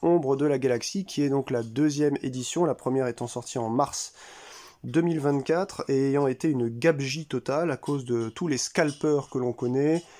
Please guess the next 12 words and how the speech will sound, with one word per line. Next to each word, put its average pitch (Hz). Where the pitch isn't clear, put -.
la 123
mauvaise 143
distribution 135
et 135
la 117
politique, 135
euh, 110
insupportable 143
de 120
F 127
F 117
G. 135